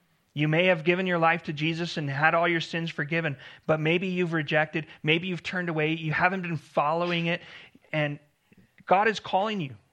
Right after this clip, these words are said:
Listen while you can hear his word, because there is also things worse.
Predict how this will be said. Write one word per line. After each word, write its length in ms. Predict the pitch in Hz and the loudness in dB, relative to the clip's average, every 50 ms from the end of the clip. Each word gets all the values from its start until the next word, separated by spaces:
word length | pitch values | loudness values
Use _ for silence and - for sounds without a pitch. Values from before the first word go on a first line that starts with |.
| _ _ _ _ _ _ _ _ _ _ _ _ _ _ - | _ _ _ _ _ _ _ _ _ _ _ _ _ _ -2
Listen 400 | 156 180 196 202 - 208 202 190 | 0 0 2 2 0 -4 -2 2
while 160 | 180 175 175 | 2 2 2
you 140 | 170 165 160 | 2 0 -4
can 120 | - 160 | -6 -6
hear 260 | 156 147 - 185 196 208 | -6 -4 -2 0 2 2
his 160 | 202 170 165 | 0 0 -2
word, 160 | 160 151 147 | -2 -2 -2
because 280 | 139 151 - - 175 170 | -4 -6 -4 -4 -2 0
there 240 | 180 180 190 190 | 2 2 2 2
is 180 | 190 190 185 - - - - - - | 2 0 -2 -6 -16 -20 -20 -12 -2
also 380 | - 170 185 190 - - 190 170 | 0 0 2 2 0 -2 -2 -2
things 260 | - 180 170 170 156 | -2 -2 -4 -4 -2
worse. 320 | 156 160 175 185 175 - | 0 2 2 2 0 -2